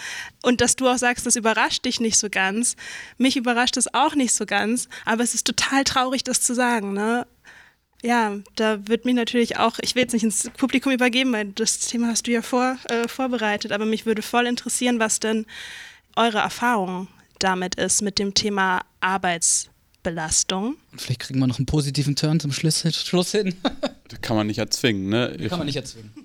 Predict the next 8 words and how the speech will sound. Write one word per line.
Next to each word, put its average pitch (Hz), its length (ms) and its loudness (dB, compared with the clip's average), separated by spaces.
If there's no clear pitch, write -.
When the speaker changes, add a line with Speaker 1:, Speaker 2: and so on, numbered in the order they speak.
Speaker 3:
also 101 180 2
ich 127 140 4
hatte 117 160 2
ein 107 100 2
Pflichtpraktikum 156 880 0
und 123 220 0
dann, 113 100 4
äh, - 300 0